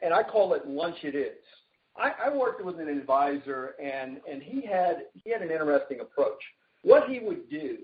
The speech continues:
is every month he had a calendar of all his clients' upcoming birthdays for the next month.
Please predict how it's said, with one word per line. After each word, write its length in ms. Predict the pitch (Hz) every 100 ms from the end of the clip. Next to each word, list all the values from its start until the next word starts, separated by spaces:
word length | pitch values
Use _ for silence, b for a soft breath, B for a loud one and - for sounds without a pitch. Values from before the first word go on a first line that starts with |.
| - _ _ _
is 280 | 185 175 165 - _
every 440 | 185 233 247 247 220
month 420 | 165 165 151 - - _ _ _ _ _
he 140 | 202
had 320 | 196 202 185 -
a 60 | 143 - -
calendar 560 | 175 185 175 131 123
of 200 | - - 156 -
all 260 | 190 185
his 140 | 170 - -
clients' 440 | - 156 147 135 131 _ _ -
upcoming 460 | 143 - 156 139
birthdays 480 | 131 135 139 120 113 -
for 80 | 135
the 100 | 120
next 280 | 120 117 -
month. 220 | 127 113